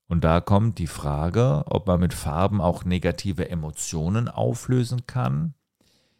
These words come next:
Und da muss ich sagen, das geht, denn Farben werden ja oft mit positiven Zuständen eben auch verbunden, wie Freude, wie Ruhe oder Kraft. Und die Farbtherapie kann hier noch mehr.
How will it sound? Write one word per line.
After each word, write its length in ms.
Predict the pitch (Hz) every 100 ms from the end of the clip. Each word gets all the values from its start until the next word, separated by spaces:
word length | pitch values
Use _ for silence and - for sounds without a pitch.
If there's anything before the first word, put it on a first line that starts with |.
| _ _
Und 160 | - 90
da 80 | 82
muss 160 | 90
ich 100 | 85
sagen, 380 | 92 78 76 78
das 260 | 73 73 -
geht, 500 | 78 107 147 - -
denn 120 | 87
Farben 360 | - 80 98
werden 200 | 98 92
ja 140 | 92 -
oft 260 | 107 -
mit 160 | 101 87
positiven 720 | - 127 143 104 82 78 78
Zuständen 680 | - 98 - - 80 - 71
eben 220 | 73 76
auch 100 | 73
verbunden, 640 | - - 90 104 104 73
wie 120 | 69 73
Freude, 920 | - - 78 87 98 98 104 101 90
wie 120 | 85
Ruhe 440 | 82 110 135 147
oder 200 | 107 101
Kraft. 580 | 95 104 127 156 - - _ _ _ _ _ _ _
Und 140 | - 95
die 60 |
Farbtherapie 760 | - 147 156 - 107 104 117 110
kann 240 | 117 113
hier 180 | 113 113
noch 260 | 107 90 -
mehr. 460 | 110 143 85 62